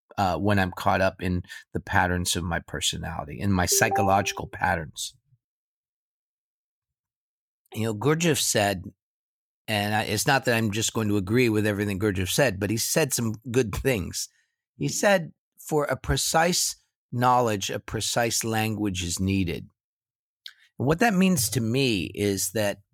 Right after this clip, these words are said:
when I'm teaching about the Enneagram or I'm helping people understand elements of psychology that they would be, it would be good for them to know <laughs> those elements of psychology if they're working with the Enneagram,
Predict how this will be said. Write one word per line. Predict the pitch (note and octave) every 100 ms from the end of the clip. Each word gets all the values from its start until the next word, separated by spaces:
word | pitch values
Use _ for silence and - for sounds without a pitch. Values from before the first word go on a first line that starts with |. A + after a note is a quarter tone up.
| _ _ _ _ _ _ _ -
when | A#2 C#3
I'm | D3 F3 F#3+ E3 -
teaching | - G3+ - G#3 F#3
about | C#3 B2+ B2
the | A2+ A2
Enneagram | G#2 G#2 G2 F#2+ F#2+ G2 F#2+
or | G2
I'm | F#2+ G2+ G2+ - -
helping | - C3 - B2
people | C3 B2+ A#2
understand | A2+ A2 G#2+ - G#2 G#2+ A2
elements | G#2+ G#2 G#2+ G2+ -
of | F#2+
psychology | - G2 - A#2 A2+ A2 - G2 F#2 F2+
that | F#2 F#2+ F#2+ -
they | G#2 G2 F#2+ F2+ - _ _ _ _ _ _ _ _ B2+
would | A2 A2+ G#2+ - _
be, | - G#2+ G2+ F#2+ G2 _ _ _ _ _ _ _ _ -
it | D#3+
would | E3
be | C#3
good | C3 F3 D#3
for | D3+
them | B2+
to | A#2
know | A#2 B2
<laughs> | A2 F2+ -
those | A2+ G#2 A#2+
elements | A#2 A2+ G2 -
of | F#2+
psychology | A2 F#2+ A2+ A2 F#2+
if | G2 F#2+
they're | G#2
working | G2 G2+ - F#2
with | F2
the | F#2+
Enneagram, | F#2+ F#2 D#2 D2 C2